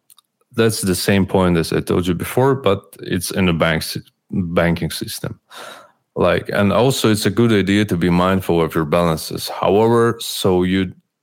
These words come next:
don't incur overdraft fees if there is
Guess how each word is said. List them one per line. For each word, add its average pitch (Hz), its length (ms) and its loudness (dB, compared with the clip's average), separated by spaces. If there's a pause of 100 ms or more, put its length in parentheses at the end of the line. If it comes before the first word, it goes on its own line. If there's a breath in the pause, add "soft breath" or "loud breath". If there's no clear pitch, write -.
(160)
don't 104 320 2
incur 98 420 0
overdraft 90 580 2
fees 98 480 -4 (460)
if 98 220 -2
there 92 180 4
is - 260 -4